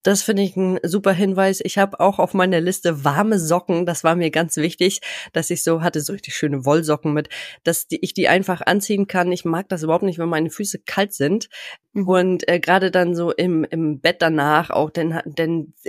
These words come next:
Speaker 1: zieht's mal, dann geht eine Tür auf, dann wirst du vielleicht noch irgendwo hingeschoben, bist noch im Kreissaal oder kommst dann noch mal in so einen Nebenraum. Ich hat-,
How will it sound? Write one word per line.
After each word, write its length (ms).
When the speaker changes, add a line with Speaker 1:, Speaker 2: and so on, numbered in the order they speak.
Speaker 1:
zieht's 420
mal, 220
dann 120
geht 140
eine 160
Tür 340
auf, 320
dann 400
wirst 300
du 60
vielleicht 260
noch 80
irgendwo 240
hingeschoben, 460
bist 180
noch 160
im 140
Kreissaal 480
oder 300
kommst 260
dann 120
noch 100
mal 120
in 120
so 80
einen 80
Nebenraum. 560
Ich 120
hat-, 120